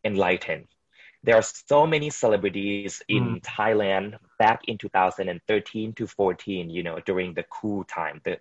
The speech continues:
Speaker 1: during the coup d'etat. Um, they believe a hundred percent that Yingluck Shinawat's government, the elected government, were so corrupted,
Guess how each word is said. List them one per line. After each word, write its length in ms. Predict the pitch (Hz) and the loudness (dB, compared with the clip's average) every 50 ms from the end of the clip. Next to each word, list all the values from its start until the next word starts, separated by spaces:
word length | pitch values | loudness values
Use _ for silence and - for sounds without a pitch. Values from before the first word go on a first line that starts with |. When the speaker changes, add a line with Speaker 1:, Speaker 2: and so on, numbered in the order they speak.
| - - | -10 -8
Speaker 1:
during 260 | - 98 90 87 87 | -6 -6 -6 -6 -6
the 80 | 85 82 | -10 -10
coup 200 | - - 95 87 | -12 -10 -10 -6
d'etat. 300 | 87 87 82 80 - - _ _ _ _ _ _ _ _ - - - - - - - - - - - _ _ _ - 110 | -4 -4 -4 -6 -6 -10 _ _ _ _ _ _ _ _ -20 -20 -20 -20 -18 -18 -20 -20 -20 -20 -20 _ _ _ 0 4
Um, 540 | 110 110 107 107 101 101 98 95 92 90 - _ - | 6 6 6 4 2 0 -4 -6 -8 -10 -12 _ -4
they 200 | 104 127 127 123 | 0 2 2 2
believe 600 | 113 98 117 113 110 110 113 120 117 117 113 - - _ - | 4 2 2 2 0 -2 -4 -2 -2 -2 -2 -4 -6 _ -8
a 40 | |
hundred 420 | 104 - - - 110 104 110 101 - | -8 -6 -6 -6 -2 0 0 -2 -2
percent 360 | 98 - - - 98 92 90 | -2 -6 -4 -2 -4 -2 -2
that 220 | 85 87 85 85 - - _ _ _ _ _ 117 | 0 0 0 0 -2 -4 _ _ _ _ _ -4
Yingluck 440 | 127 160 156 135 123 107 107 - | -4 -2 0 0 2 0 0 0
Shinawat's 560 | - - 113 104 98 90 85 90 90 - - - | -4 -6 -4 -2 -2 0 2 0 0 -2 -4 -4
government, 480 | - 101 95 87 90 85 78 73 - _ _ _ - | 0 0 0 0 -2 -6 -6 -8 -10 _ _ _ -2
the 140 | - 95 - | 0 0 2
elected 460 | 113 107 110 117 - - - 113 - | 2 2 2 0 0 -2 -6 -4 -2
government, 520 | - 104 95 95 90 87 87 85 80 82 82 | 0 0 0 0 0 -2 -4 -6 -6 -6 -6
were 240 | 90 90 90 87 85 | -4 -2 -2 -4 -6
so 400 | - - - - 127 120 131 147 | -8 -12 -4 2 4 4 4 4
corrupted, 680 | - - 156 131 104 90 87 - - - 104 107 95 | 0 -4 -2 0 0 0 -2 -2 -2 0 0 0 0